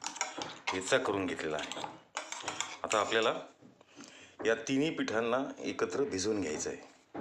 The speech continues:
बघत राहा अकूज किचन. एक घेतलेले भांडं, त्याच्यामध्ये आधी मी, अ, रवा टाकलेला आहे, त्याच्यानंतर ही कणिक, त्याच्यानंतर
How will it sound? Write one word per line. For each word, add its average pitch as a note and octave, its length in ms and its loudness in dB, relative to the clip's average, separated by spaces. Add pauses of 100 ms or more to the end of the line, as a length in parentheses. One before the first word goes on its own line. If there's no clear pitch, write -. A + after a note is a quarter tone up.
(640)
बघत D3+ 220 8
राहा E2+ 240 2
अकूज - 320 0
किचन. - 220 -6 (800)
एक C3 120 0 (340)
घेतलेले A#2+ 380 0
भांडं, G#2 320 0 (800)
त्याच्यामध्ये G#2 400 0
आधी G#2 180 2
मी, G#2+ 260 -2 (960)
अ, E2 40 -4 (340)
रवा G2 220 6
टाकलेला F#2 400 0
आहे, F2+ 180 -4 (1500)
त्याच्यानंतर F#2 600 -2 (720)
ही - 60 -4
कणिक, G2+ 580 -6 (4000)
त्याच्यानंतर F2+ 600 -2